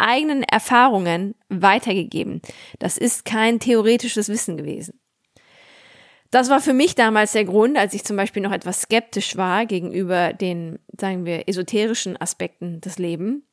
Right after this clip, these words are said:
Aber für mich war das ein Grund, schon allein deswegen hinzuschauen, weil ich mir dachte,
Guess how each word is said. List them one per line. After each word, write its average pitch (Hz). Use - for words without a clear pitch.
Aber 226
für -
mich 262
war 247
das 226
ein 208
Grund, 214
schon 277
allein 220
deswegen 202
hinzuschauen, 190
weil -
ich 190
mir 185
dachte, 175